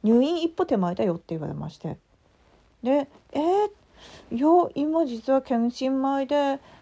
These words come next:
グレープフルーツしか、カクカクしかじか言ってたら、あんた何やってんの？」って、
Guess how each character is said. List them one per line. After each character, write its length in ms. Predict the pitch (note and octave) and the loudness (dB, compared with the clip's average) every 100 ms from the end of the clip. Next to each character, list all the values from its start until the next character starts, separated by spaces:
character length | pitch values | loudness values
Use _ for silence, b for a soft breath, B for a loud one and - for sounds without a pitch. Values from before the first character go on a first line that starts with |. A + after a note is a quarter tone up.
| - | -2
グ 80 | A#3 | 2
レ 100 | A#3 | 2
ー 40 | |
プ 120 | A3+ | 2
フ 60 | A3+ | -2
ル 160 | A#3+ | -2
ー 20 | B3+ | -4
ツ 140 | C#4 | -8
し 120 | - | -8
か、 300 | - G3 F#3 F3 | -8 -4 -4 -4
カ 140 | - | -6
ク 120 | A3 | -8
カ 140 | A3+ A3+ | -10 -8
ク 100 | B3 | -8
し 140 | - | -6
か 120 | - | -4
じ 140 | F#3+ F#3+ | -4 -4
か 100 | G#3 | -6
言 80 | F#3+ | -6
っ 20 | |
て 180 | - D#3+ | -10 -12
た 120 | D#3 | -10
ら、 160 | D#3+ - B B B - | -12 -14 B B B -4
あ 40 | |
ん 20 | |
た 120 | D4+ | 4
何 240 | G#4 G4+ A#4+ | 6 6 8
や 80 | C5 | 6
っ 60 | C5 | 4
て 160 | - | 4
ん 100 | D4 | 4
の？」 100 | C#4 | 4
っ 40 | B3+ | 0
て、 340 | - G3 F3 | -2 -4 -4